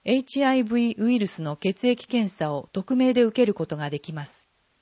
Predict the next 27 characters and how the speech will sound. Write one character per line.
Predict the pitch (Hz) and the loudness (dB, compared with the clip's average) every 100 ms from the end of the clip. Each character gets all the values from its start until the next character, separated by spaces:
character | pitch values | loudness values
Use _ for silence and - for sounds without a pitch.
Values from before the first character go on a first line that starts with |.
| _ _ _ _ _ _ _ _ | _ _ _ _ _ _ _ _
二 | - 196 | -4 -4
十 | - | -6
日 | - 247 - | -2 0 0
木 | 196 208 220 | 0 -2 0
曜、 | 208 196 156 - _ _ _ _ - | 2 2 0 -4 _ _ _ _ -8
十 | 190 277 | 0 0
三 | 269 285 247 | 2 2 2
時 | 185 | 0
十 | 165 233 208 | 0 0 2
五 | 160 | 0
分 | 156 156 | -2 -8
か | - | -6
ら | 143 143 | -6 -6
十 | 175 202 208 | -4 -2 0
五 | 170 175 | 2 0
時。 | 139 123 _ _ _ _ _ _ _ _ _ _ _ _ _ _ _ _ _ _ | -2 -10 _ _ _ _ _ _ _ _ _ _ _ _ _ _ _ _ _ _
肝 | 233 247 254 | 0 2 4
炎 | 254 240 214 | 4 2 0
ウ | 214 | 2
イ | 233 | 2
ル | 220 | 0
ス | - - | -4 -4
検 | 208 185 | -2 -2
査 | - 147 131 _ _ _ | -4 -10 -10 _ _ _
予 | 180 | 0
約 | 190 196 | 0 0
制。 | - 180 165 147 | -4 -4 -4 -6